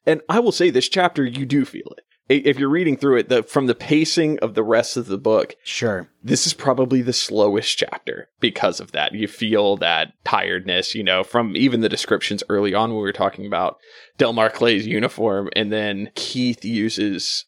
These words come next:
Speaker 1: that example of, like, "Oh, Martinez, Khaled, and Clay all look, you know,
Speaker 2: Right.
Speaker 1: pretty spick and
Speaker 2: Right.
Speaker 1: span for being almost shipwrecked." And then they see the rest of the Grey Death Legion coming in zombie mode.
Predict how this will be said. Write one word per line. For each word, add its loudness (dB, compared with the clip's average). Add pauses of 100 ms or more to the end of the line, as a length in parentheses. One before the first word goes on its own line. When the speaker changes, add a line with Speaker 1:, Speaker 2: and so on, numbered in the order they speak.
Speaker 1:
that 2
example 0
of, -4
like, -6
"Oh, 2
Martinez, -2
Khaled, 0
and -16
Clay 2
all 4
look, 0
you -6
know, -2 (200)
Speaker 2:
Right. 0 (380)
Speaker 1:
pretty -2
spick 2
and 0
Speaker 2:
Right. 0
Speaker 1:
span 0
for -2
being 0
almost 2
shipwrecked." 0 (160)
And 4
then 4
they 2
see -2
the -2 (140)
rest 0
of -6
the 0
Grey 2
Death 0
Legion -2
coming 0
in -2
zombie -2
mode. -6